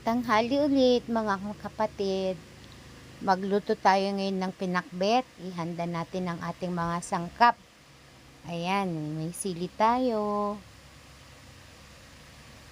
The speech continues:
Hindi pa natin nalinis yung mga yan. May sigarilyas.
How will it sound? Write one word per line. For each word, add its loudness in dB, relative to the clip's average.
Hindi -2
pa 2
natin 2
nalinis 0
yung 2
mga -2
yan. -2
May -6
sigarilyas. 0